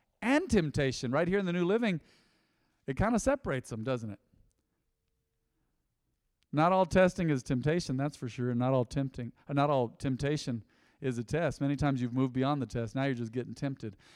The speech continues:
"Afterward, they will receive the crown of" what? Of life that God has promised to those who love him. Yeah, those who love him and those who over-, overcome. Let's go back to the beginning of that verse.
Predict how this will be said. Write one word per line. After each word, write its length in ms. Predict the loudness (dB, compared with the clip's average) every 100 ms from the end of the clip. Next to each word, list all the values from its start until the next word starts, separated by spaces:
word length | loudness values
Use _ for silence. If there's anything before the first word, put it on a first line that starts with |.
| 0
"Afterward, 640 | 2 2 4 4 6 6
they 120 | 8 8
will 140 | 8
receive 480 | 8 4 2 0 0
the 80 | -4
crown 340 | -2 0 2
of" 140 | 2
what? 400 | 4 2 2 -2 -18 _ _ _
Of 180 | -4 -2
life 380 | 0 2 0
that 80 | -2
God 220 | 0 0
has 100 | 0
promised 400 | -2 -2 -2 -4
to 60 | -6
those 340 | -2 0 0
who 100 | 0
love 320 | -2 -2 -4 -4
him. 200 | -6 -8 -14 0
Yeah, 160 | 2
those 260 | 4 6 6
who 100 | 4
love 220 | 4 2
him 100 | 2
and 120 | 2 4
those 180 | 2
who 120 | 4 2
over-, 220 | 2 0
overcome. 560 | 0 -2 -4 -6 -6 -8 -14 _ _ _ _ _
Let's 100 | -12
go 140 | -6 -2
back 200 | -2 -2
to 60 |
the 60 | -4
beginning 320 | -2 -2 -2
of 80 | -2
that 140 | -4
verse. 340 | -6 -8 -8